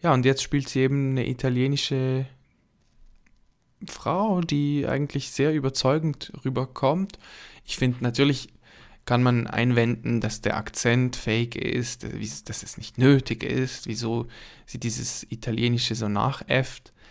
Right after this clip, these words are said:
Es sind ästhetische Entscheidungen, die mich jetzt nicht extrem irritieren. In dem Fall, weil ich finde, es, ähm, trägt eigentlich dazu bei, dass ihre Rolle noch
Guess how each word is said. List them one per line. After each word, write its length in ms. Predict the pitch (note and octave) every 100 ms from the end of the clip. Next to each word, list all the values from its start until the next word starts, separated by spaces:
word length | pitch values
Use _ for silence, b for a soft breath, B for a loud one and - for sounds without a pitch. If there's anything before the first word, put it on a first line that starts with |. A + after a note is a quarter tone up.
| B B B B _ _ _ _ _ - - -
Es 100 | -
sind 160 | - A#2+
ästhetische 520 | A2+ - C3 D3+ A#2
Entscheidungen, 680 | A2 - B2+ C#3+ C#3+ C#3+ C3+
die 80 | A2+
mich 160 | A#2+
jetzt 240 | B2+ B2 B2
nicht 400 | B2+ - - -
extrem 500 | - - B2 B2 -
irritieren. 760 | A2+ A2 - G2+ D3+ F2+ B2 - _ _ _ _ _ _ _ b b b b b b _
In 140 | A#2+
dem 180 | A2+ A#2
Fall, 380 | - B2 C3 B2+
weil 160 | A2 G#2+
ich 140 | -
finde, 320 | B2 B2 B2
es, 320 | A2+ A#2 -
ähm, 420 | A2+ A2 A2 A2 A#2
trägt 300 | - C3 -
eigentlich 300 | A2+ A#2 A#2+
dazu 320 | - A#2+ - B2
bei, 500 | A2+ A#2 B2 B2 A#2+ _ _ b b b b b b b b -
dass 460 | A#2+ - - - -
ihre 300 | B2+ B2 A#2
Rolle 280 | A#2 B2 A#2+
noch 400 | A#2 - -